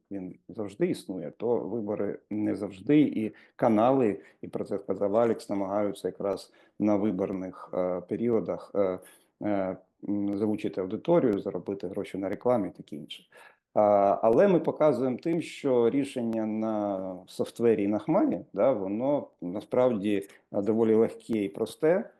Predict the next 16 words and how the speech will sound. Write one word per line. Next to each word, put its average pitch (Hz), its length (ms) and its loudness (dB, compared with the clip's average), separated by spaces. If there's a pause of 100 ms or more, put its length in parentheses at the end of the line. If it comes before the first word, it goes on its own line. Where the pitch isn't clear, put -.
(240)
Його 110 200 2
не 127 80 2
можна 127 300 2
назвати 95 420 -4
plug 98 280 -4
and 110 140 -4
play, 165 320 4
але 107 200 2
все 107 220 -2
одно 110 320 -2
це - 160 -8
рішення, 101 420 -4
яке 101 500 -2 (300)
доволі 110 360 4
легко 107 340 2
інтегрується 113 840 0